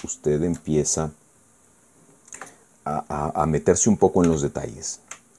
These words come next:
Y ojo, cuando digo un poco es efectivamente eso, un poco.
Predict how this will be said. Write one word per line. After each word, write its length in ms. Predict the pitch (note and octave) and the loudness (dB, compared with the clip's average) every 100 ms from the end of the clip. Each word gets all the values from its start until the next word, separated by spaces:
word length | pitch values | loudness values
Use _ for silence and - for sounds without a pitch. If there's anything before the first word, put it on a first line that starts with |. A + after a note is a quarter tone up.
| - _ _ - | -20 _ _ -2
Y 160 | G2+ F#2+ | 4 6
ojo, 300 | F#2 - - | 6 2 -4
cuando 260 | - C#2 C2+ | -4 -2 2
digo 180 | E2 G2+ | 6 8
un 180 | G2+ | 6
poco 400 | D#2+ G2 - F#2+ | 6 4 8 8
es 200 | D#2+ - - | 8 6 -2
efectivamente 920 | D2 - - C#2+ C#2 D2 D2 D#2+ F#2 | -2 -2 -4 -4 -2 -2 0 4 6
eso, 200 | B2+ - - - - - | 6 2 -10 -20 -20 -14
un 200 | - D#2 | -4 -4
poco. 380 | D2 F#2 - - | 2 4 4 -4